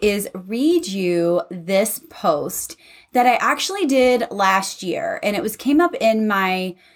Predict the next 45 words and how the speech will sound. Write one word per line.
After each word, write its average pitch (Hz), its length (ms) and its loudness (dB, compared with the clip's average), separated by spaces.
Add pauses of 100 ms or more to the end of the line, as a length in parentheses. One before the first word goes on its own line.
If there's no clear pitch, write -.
(240)
um, 190 540 -2 (140)
my 247 160 4
memories, 220 680 2
and 220 400 2
I 214 60 0
was 220 120 -2
like, 214 160 -6
"This 190 220 -4
is 339 120 -2
so 240 220 0
good, 202 220 0
like, 190 160 -2
I 190 80 0
get 175 180 -4
to 175 80 -6
share 156 300 -4
this," 147 180 -6
because 202 300 -6
I 190 80 -2
think 262 200 2
we 339 120 4
forget 208 640 0 (300)
about 220 380 2
how 226 360 2
big 208 340 0
visibility 180 640 0
really 170 320 2
is 240 220 4
and 208 200 0
all 196 200 4
the 226 80 0
possibilities 180 1000 -2
that 170 320 0
it 170 160 -4
can 175 380 0
bring 180 440 -4
for 175 280 -6
us 302 240 0
and 185 180 -4
our 165 100 0
business 302 600 2 (420)
and 196 720 0
our 180 280 2
influence 311 840 4
and 214 260 0